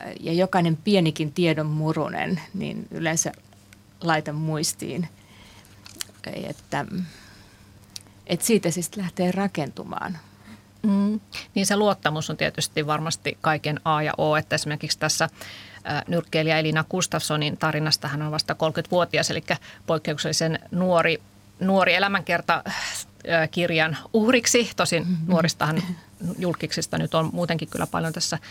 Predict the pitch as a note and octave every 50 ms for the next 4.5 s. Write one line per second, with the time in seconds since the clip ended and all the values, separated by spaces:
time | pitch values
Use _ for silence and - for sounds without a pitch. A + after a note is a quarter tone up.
0 | - - - - - - F#3+ G3 F#3+ F3 E3 - - E3+ - - F3+ F3 F3 E3+
1 | E3+ E3 F3 - - F3+ - - - - - - - - A#3 A#3 C4 B3 - -
2 | G3+ G3 F#3 - G#3 G3 F#3+ F3+ F3+ F3+ F3 - - - - - - - - -
3 | G#3 G#3 A3+ A3 - C#4+ - - D#3+ - - D#3+ - - D#3+ D#3+ - - - E3
4 | D#3 - E3+ D#3+ D3+ D3+ - - - -